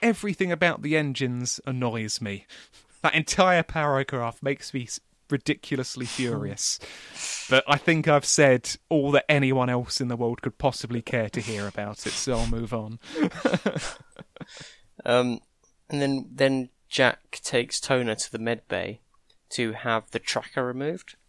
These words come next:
Speaker 2: And this is the
Speaker 1: Mm-hmm.
Speaker 2: first time we're ever hearing about a tracker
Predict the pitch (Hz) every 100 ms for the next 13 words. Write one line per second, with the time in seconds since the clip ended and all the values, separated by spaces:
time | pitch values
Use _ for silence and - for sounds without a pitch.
0 | _ - 110 110 113 123 127 127 175 135
1 | 123 - - 117 110 107 113 110 117 113
2 | 104 98 - - 120 110 - -